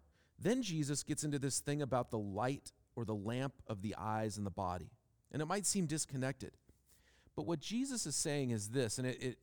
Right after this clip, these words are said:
it's whenever you get something like the lamp, uh, the eye is the lamp of the body, and you're like, "What is that?"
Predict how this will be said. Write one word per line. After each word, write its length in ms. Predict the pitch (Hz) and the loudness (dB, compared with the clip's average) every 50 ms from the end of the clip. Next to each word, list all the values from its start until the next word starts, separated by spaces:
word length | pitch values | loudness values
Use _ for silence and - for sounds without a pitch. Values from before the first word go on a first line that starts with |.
| _ - | _ -6
it's 180 | 117 - - - _ - - _ - | -6 -6 -6 -8 _ -20 -20 _ -8
whenever 340 | 123 143 175 202 220 233 233 | -4 0 2 2 2 2 2
you 160 | 208 202 165 | 0 2 2
get 120 | 180 170 | 2 0
something 320 | - - 165 143 131 151 139 | 2 0 0 0 0 0 2
like 220 | 131 123 113 - | 2 2 0 0
the 80 | 123 113 | 0 0
lamp, 340 | 107 113 113 113 123 120 - - | 2 2 2 0 0 -2 -2 0
uh, 220 | 117 113 110 107 | 2 2 2 2
the 180 | 101 117 - - | 0 -2 2 4
eye 200 | 123 127 131 131 | 6 6 6 6
is 180 | 131 123 98 | 4 2 2
the 80 | 107 113 | 2 2
lamp 260 | 113 113 117 120 113 | 2 2 2 0 0
of 80 | 120 98 | -2 -2
the 80 | 107 | 0
body, 300 | 90 107 107 110 110 110 | 2 4 4 4 4 2
and 40 | 107 | 0
you're 80 | 110 110 | 0 0
like, 140 | 110 107 - | 0 0 -2
"What 140 | 127 135 131 | 0 0 2
is 160 | 120 110 - | 2 2 2
that?" 220 | 107 104 113 - | 0 0 0 -2